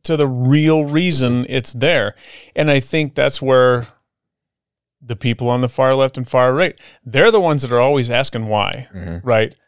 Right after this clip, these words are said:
Speaker 1: But they just, but their ideas are so l-, loud and, and so biased in one way that, like, they're, they've got an agenda with their why.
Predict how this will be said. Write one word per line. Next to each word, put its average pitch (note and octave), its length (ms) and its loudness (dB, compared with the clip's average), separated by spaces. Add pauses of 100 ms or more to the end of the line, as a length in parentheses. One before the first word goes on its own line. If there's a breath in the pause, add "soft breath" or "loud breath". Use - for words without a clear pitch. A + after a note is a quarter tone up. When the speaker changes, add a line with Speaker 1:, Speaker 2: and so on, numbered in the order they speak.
(180)
Speaker 1:
But B2+ 180 -2
they C#3 140 2
just, C#3+ 340 -6
but A#2+ 160 -2
their C#3 220 4
ideas A#2 840 0
are A#2 120 -2
so A2+ 600 0 (2000)
l-, C3+ 320 -6
loud D3+ 520 2
and, C3+ 240 -2
and C3 200 -2
so C3 260 2
biased A2+ 720 0
in A#2+ 200 -4
one A#2 340 -2
way A2+ 480 -2 (720)
that, B2 440 0
like, A2+ 380 -6 (760)
they're, C3+ 220 2
they've B2+ 260 0
got B2 220 2
an A#2 100 -4
agenda G#2 840 -2 (600)
with B2 240 -2
their A2+ 260 -2
why. G#2 560 0